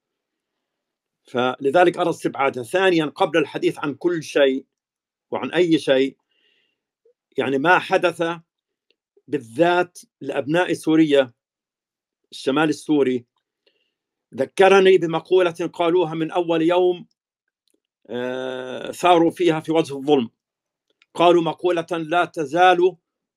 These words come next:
آه، تتردد في أذني حتى يومها، حتى اليوم: "يا الله، من لنا غيرك يا الله، اللهم كن لهم عونا". آه، الزلزال وقع،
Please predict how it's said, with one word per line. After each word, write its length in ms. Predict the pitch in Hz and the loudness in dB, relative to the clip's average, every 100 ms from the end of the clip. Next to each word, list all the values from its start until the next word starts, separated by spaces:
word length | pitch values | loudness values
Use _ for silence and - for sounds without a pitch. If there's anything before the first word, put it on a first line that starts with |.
| _ _ _ 135 | _ _ _ -8
آه، 340 | 143 147 143 | -6 -4 -6
تتردد 680 | 131 151 151 165 175 165 139 | -8 -12 -6 -2 -2 -2 -6
في 160 | 120 160 | -6 -8
أذني 380 | 170 160 165 | -6 -6 -6
حتى 300 | 151 165 - | -8 -12 -4
يومها، 440 | 165 160 156 135 123 | -2 0 -2 -4 -8
حتى 260 | - 135 147 | -10 -8 -2
اليوم: 260 | 147 104 - _ _ _ _ _ _ _ _ _ _ _ _ | 0 -2 -6 _ _ _ _ _ _ _ _ _ _ _ _
"يا 220 | 147 175 | 2 4
الله، 280 | 160 175 165 | 4 2 0
من 140 | 170 | -4
لنا 140 | 175 165 | -4 -4
غيرك 400 | 147 170 156 _ | -4 -4 -6 _
يا 240 | 139 156 147 | -8 -6 -6
الله، 280 | 143 127 - _ _ _ _ _ _ _ _ _ _ _ | -6 -8 -10 _ _ _ _ _ _ _ _ _ _ _
اللهم 380 | 131 165 160 156 | -4 -2 -2 -4
كن 140 | - | -4
لهم 240 | 160 143 147 | -2 -2 -4
عونا". 280 | 120 104 110 113 _ _ _ _ _ _ _ _ _ _ _ _ 392 | -6 -8 -12 _ _ _ _ _ _ _ _ _ _ _ _ _ -6
آه، 360 | 123 127 120 _ _ _ - 143 - | -2 -2 -2 _ _ _ -8 -6 -4
الزلزال 520 | 139 131 143 127 196 | -8 0 0 4 4
وقع، 380 | 208 185 - 160 | 6 2 0 -4